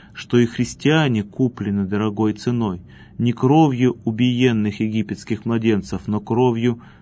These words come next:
Сына Божия, Иисуса Христа, выкуплены от рабства греху и дьяволу, и должны жить свободно, служить Богу, свободно исполнять волю Божию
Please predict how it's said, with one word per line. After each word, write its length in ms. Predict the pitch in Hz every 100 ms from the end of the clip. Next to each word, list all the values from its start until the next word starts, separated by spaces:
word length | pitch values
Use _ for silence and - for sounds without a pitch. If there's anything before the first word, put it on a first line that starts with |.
| -
Сына 520 | - - 147 135 107
Божия, 420 | 92 101 90 95
Иисуса 380 | 98 - 113 -
Христа, 520 | 113 123 117 - 117
выкуплены 800 | 95 143 160 123 - 110 104 104 -
от 260 | 117 110 117
рабства 480 | 123 117 - - 104
греху 540 | 110 117 - 127 -
и 100 | 123
дьяволу, 640 | 113 117 135 110 90 90 - - - - -
и 120 | 107
должны 420 | 110 104 123 123
жить 360 | 104 123 117 - - - -
свободно, 840 | - - 123 120 147 139 95 92
служить 600 | 87 - 101 120 110 - -
Богу, 560 | 92 113 123 95 - - - -
свободно 720 | - - 123 131 151 104 98
исполнять 680 | 92 - 107 110 113 113 -
волю 420 | 107 113 113 98
Божию 420 | 95 110 104 95